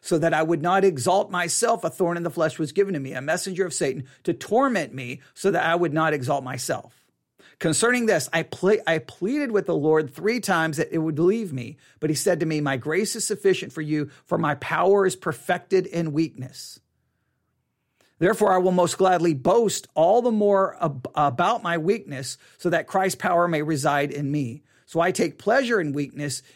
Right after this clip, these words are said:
insults, hardships, persecutions, and in difficulties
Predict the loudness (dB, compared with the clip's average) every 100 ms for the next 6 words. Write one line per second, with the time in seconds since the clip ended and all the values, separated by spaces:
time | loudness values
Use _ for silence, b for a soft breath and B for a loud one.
0 | b -2 0 2 2 2 -4 -14 _ -4
1 | -2 -2 0 0 0 -4 -4 -2 -4 -4
2 | -4 -4 -6 -6 b -4 0 0 2 2
3 | 2 -2 -2 -4 -4 -6 -8 -8